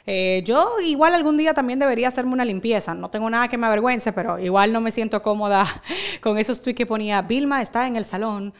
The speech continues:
esperando que pase algo", ¿no? Hoy en día Twitter ha cambiado mucho y ya se ha puesto en nuestro sistema. A mí me da muchas ventajas esto de tener fugaces porque de repente, imagínate, yo tengo una campaña de promoción,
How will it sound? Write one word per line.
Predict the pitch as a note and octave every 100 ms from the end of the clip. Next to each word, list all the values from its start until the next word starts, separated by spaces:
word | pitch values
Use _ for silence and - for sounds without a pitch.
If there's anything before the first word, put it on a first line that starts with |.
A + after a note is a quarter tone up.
| _ -
esperando | E3 F3 G3+ A3+ A3 G#3+
que | F#3 F3 F3 - _
pase | F#3+ - F#3+
algo", | F3 E3 F3+
¿no? | F#4 - _ _ _ _ -
Hoy | C4+ D#4
en | E4
día | D#4 C#4
Twitter | C4 A3+ B3
ha | B3+
cambiado | C4 B3+ B3 B3+
mucho | C4 A#3 A#3+
y | G3
ya | F#3
se | G#3+
ha |
puesto | A3 G#3 A#3+
en |
nuestro | A3 G#3 E3
sistema. | F3+ - G3 E3+
A | E3+
mí | F#3+
me | A3
da | A#3
muchas | A#3+ A#3+ A#3+ A3
ventajas | A#3 A3+ G#3+ A#3 A#3+
esto | - B3
de | A#3+ B3 - _ _
tener | G3+ G3+ G3+
fugaces | B3 A#3+ A#3 A#3 A3+
porque | G3+ G3 F#3+ - - -
de | G#3+
repente, | G#3+ G#3+ A#3+ G#3+
imagínate, | G3+ G3+ A3 G#3
yo |
tengo | G#3
una | A3
campaña | A#3 A3 A3+ A#3
de | A3+
promoción, | A#3 A#3+ - B3 C#4+